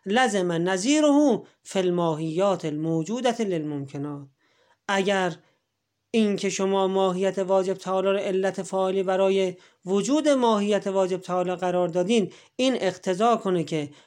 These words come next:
ماهیت واجب تعالی مقدم شود بر وجودش، که این وجود چیه؟ معلول هست برای ماهیت واجب تعالی.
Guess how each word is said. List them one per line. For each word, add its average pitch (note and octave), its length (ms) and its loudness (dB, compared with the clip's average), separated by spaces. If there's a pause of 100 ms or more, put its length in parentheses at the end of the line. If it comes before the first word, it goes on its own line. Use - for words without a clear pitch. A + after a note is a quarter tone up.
(140)
ماهیت F#3+ 720 0
واجب F3+ 380 2
تعالی E3+ 600 0 (320)
مقدم F#3 600 0
شود F3+ 400 -2 (260)
بر G3 260 0
وجودش، C#4+ 1300 2 (1200)
که A#3 120 0
این C#4 260 4
وجود C4+ 260 2
چیه؟ D4+ 440 2 (160)
معلول G3+ 520 2
هست A#3+ 240 -2
برای A3 380 2
ماهیت F#3+ 500 -2
واجب E3 360 -4
تعالی. F#3 680 -2